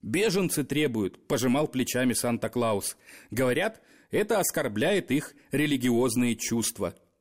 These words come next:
а мы должны быть гостеприимны». «Слушай, старина», Дед Мороз похлопал Санта-Клауса по плечу,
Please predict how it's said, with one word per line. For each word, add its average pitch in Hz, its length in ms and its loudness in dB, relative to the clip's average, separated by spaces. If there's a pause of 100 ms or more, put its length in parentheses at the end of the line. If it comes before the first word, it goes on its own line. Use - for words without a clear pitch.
а 113 120 -2
мы 135 140 2
должны 123 400 0
быть 117 300 -2 (220)
гостеприимны». 107 1000 0 (440)
«Слушай, 202 520 0
старина», 190 580 -2 (180)
Дед 139 240 -2
Мороз 147 320 0
похлопал 147 500 0
Санта-Клауса 131 800 0
по 123 220 -4
плечу, 113 460 -2